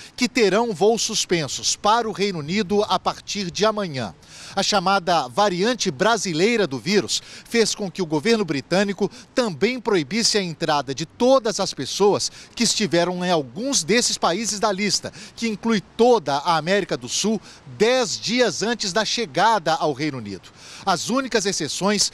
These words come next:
são para cidadãos britânicos, irlandeses e estrangeiros que têm o status de residente por aqui. Ainda assim, todos terão que apresentar um teste negativo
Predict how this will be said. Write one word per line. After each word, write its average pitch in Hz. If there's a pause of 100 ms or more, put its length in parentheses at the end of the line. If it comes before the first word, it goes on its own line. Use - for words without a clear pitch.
(140)
são -
para 214
cidadãos 139
britânicos, 185
irlandeses 156 (180)
e 202
estrangeiros 208
que 196
têm 208
o 185
status 196
de 175
residente 185
por 151
aqui. 113 (320)
Ainda 220
assim, 226
todos 202
terão 196
que 190
apresentar 165
um 165
teste 143
negativo 170